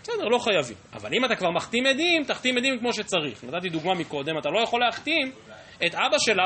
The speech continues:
ואת אח שלו. זה, זה לא הולך. אם אתה מחתים עדים, תחתים עדים כשרים. אתה לא יכול להחתים עדים פסולים. אם החתמת עדים פסולים, זה מזויף מתוכו. אבל כאן הבן שואל, "בסדר, הבנתי, אם החתמתי עדים פסולים, אז זה מזויף מתוכו. אבל אם החתמתי שני עדים שלא לשמה, למה זה מזויף מתוכו?"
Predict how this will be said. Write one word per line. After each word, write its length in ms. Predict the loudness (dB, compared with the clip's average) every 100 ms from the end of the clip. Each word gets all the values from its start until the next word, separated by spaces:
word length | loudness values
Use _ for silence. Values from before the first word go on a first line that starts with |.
| 4
ואת 160 | 4
אח 180 | 2 0
שלו. 280 | 2 2 0 -4 -20 -20 -20 -20 -20 -20 -16 -10
זה, 160 | -6 -4
זה 140 | 0
לא 80 | 4
הולך. 440 | 4 2 0 -6 -12 -2
אם 100 | 0
אתה 120 | 0
מחתים 280 | -2 -2 0
עדים, 160 | 2 0
תחתים 320 | 0 2 2
עדים 200 | 2 0
כשרים. 340 | 2 2 2
אתה 120 | 2
לא 80 | 2
יכול 200 | 2 2
להחתים 260 | 0 0 0
עדים 180 | 0 -2
פסולים. 400 | -2 2 2 0 -6 -16 0
אם 100 | 0
החתמת 300 | 4 2 4
עדים 220 | 4 2
פסולים, 260 | 0 0 2
זה 100 | 2
מזויף 420 | 0 4 2 2
מתוכו. 380 | -2 -2 -4 -10 -18 -20 -20 -20 -20 -12
אבל 160 | -2 0
כאן 160 | 4 2
הבן 200 | 2 0
שואל, 400 | 0 2 2 0
"בסדר, 300 | 0 0 0 0
הבנתי, 340 | 2 0 -2
אם 80 | -14
החתמתי 360 | -6 -4 -2 -2
עדים 180 | -2
פסולים, 280 | -2 -2 -2
אז 60 | -2
זה 80 | -2
מזויף 320 | 0 -2 -2
מתוכו. 400 | -4 0 2 0 -2 -8 -2
אבל 160 | 0
אם 60 | 2
החתמתי 360 | 2 0 0
שני 220 | -2 2 2
עדים 200 | 2 0
שלא 260 | 2 2
לשמה, 400 | 2 -2 0 4 4 2
למה 180 | -2 -2
זה 100 | -4
מזויף 340 | -4 -4 -6
מתוכו?" 240 | -10 -12